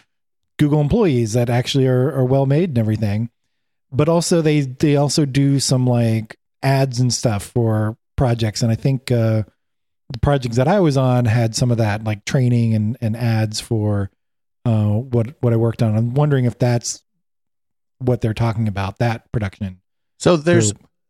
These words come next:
Speaker 2: I think the details on this are gonna be a little bit, uh, fuzzy for a while, 'cause I believe there's ongoing litigation.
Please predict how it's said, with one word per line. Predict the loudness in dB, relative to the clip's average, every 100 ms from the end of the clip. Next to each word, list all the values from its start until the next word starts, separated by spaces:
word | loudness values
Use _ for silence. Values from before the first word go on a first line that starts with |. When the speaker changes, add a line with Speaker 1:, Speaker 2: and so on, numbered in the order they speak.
| _ -4
Speaker 2:
I | -4
think | -4 -2 0 0
the | -4
details | -2 0 0 0 0 2
on | 0 0
this | -2 -2
are | -2
gonna | 0 2
be | 2
a | 4
little | 4 2 2
bit, | 2 0 _ _
uh, | -6 -4
fuzzy | 0 0 0
for | 0 0
a |
while, | 0
'cause | 0 0
I |
believe | 2 2 2
there's | 2
ongoing | 2 2 2 2
litigation. | 2 0 -2 -2 0 0 0